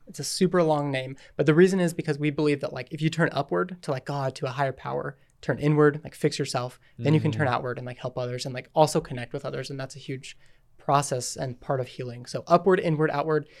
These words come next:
Speaker 1: It's on Instagram. You can go there. You can access our website from there.
Speaker 2: Mm.
Speaker 1: Um, we got a, we've got a lot of, like, resources on there, free resources. Like, I've created a guide for, like, quitting pornography with, like, a, a framework that I've developed. Katie's got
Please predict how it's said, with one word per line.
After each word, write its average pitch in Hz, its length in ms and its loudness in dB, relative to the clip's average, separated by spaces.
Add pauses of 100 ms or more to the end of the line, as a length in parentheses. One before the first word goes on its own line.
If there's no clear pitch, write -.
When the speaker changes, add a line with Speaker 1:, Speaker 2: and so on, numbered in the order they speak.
(120)
Speaker 1:
It's - 100 -6
on 117 100 0
Instagram. 170 480 4
You 135 80 -2
can 131 80 -4
go 147 160 8
there. 139 280 10
You 139 80 0
can 135 140 -6
access 131 380 -10
our 127 60 -6
website 131 360 -4
from 131 140 -8
there. 127 280 -2
Speaker 2:
Mm. 110 280 -8 (100)
Speaker 1:
Um, 123 640 -4
we 165 100 -2
got 135 160 8
a, - 220 -2
we've 180 120 2
got 151 140 8
a 127 40 4
lot 131 280 -2
of, 131 100 -6
like, - 200 -12
resources 160 580 -4
on 160 180 2
there, 151 140 0
free 160 220 0
resources. 147 640 -2
Like, 127 160 -6 (240)
I've 139 180 2
created 135 260 2
a 131 40 -2
guide 127 280 -6
for, - 100 -12
like, - 140 -12
quitting 131 280 -4
pornography 135 800 -6
with, 135 160 -16
like, 127 180 -10
a, 135 180 -14
a 156 60 -16
framework 165 420 6
that 151 100 0
I've 139 120 4
developed. 127 460 2
Katie's 135 300 -4
got 135 260 -4